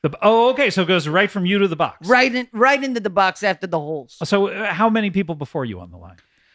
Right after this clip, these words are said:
Speaker 2: Well, you got, you got the, the
Speaker 1: You can go backwards if you like.
Speaker 2: Okay. <laughs> You want me to go backwards
Speaker 1: Backwards
Speaker 2: off the
Speaker 1: from
Speaker 2: line?
Speaker 1: you.
Speaker 2: Okay.
Speaker 1: Yeah.
Speaker 2: Okay. You got the cutters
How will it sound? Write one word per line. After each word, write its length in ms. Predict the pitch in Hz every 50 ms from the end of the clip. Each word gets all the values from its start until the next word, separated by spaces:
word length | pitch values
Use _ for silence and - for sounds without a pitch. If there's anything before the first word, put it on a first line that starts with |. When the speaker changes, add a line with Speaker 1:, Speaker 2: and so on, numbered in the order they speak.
| _ _ _ _ -
Speaker 2:
Well, 200 | 202 226 214 196
you 140 | 185 185 180
got, 180 | 196 202 190 - -
you 80 | 196 180
got 220 | 175 196 185 -
the, 280 | - 175 170 160 165 156 _
the 420 | 185 170 180 170 160 165 165 151 - _ -
Speaker 1:
You 80 | 214
can 80 | 247 285
go 100 | 277 247
backwards 420 | 185 208 190 180 - 139 117 98 107
if 100 | 95 113
you 80 | 107
like. 200 | 92 95 95 101 _ _ _ _ -
Speaker 2:
Okay. 200 | 202 185 - - - - - - - - _
<laughs> 260 | - - - - - -
You 80 | 247 262
want 160 | 269 262 262
me 60 | 269
to 60 | 262
go 100 | 208 247
backwards 460 | 226 180 262 262 262 202 240 240 226
Speaker 1:
Backwards 100 | 202 196
Speaker 2:
off 180 | - 240 - -
the 60 | 226
Speaker 1:
from 80 | 214 208
Speaker 2:
line? 140 | 170 156 180
Speaker 1:
you. 220 | 175 135 101 98 -
Speaker 2:
Okay. 360 | 247 269 233 247 202 151 - _
Speaker 1:
Yeah. 120 | 175 175 -
Speaker 2:
Okay. 260 | 220 214 156 - 214 170
You 140 | 160 190
got 180 | 208 208 220 -
the 60 | - -
cutters 580 | - - 247 208 190 214 233 220 - - -